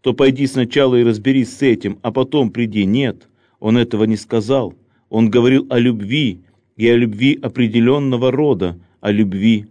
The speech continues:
к брату. И из опыта отцов мы знаем,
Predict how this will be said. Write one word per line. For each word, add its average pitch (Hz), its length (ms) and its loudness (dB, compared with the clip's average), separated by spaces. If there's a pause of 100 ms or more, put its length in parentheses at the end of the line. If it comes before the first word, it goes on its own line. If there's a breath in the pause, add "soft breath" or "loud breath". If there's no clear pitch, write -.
к 90 100 -14
брату. 123 560 -2 (600)
И 151 80 -2
из 151 320 -2
опыта 156 420 2
отцов 143 480 0
мы 107 140 -2
знаем, 104 500 -4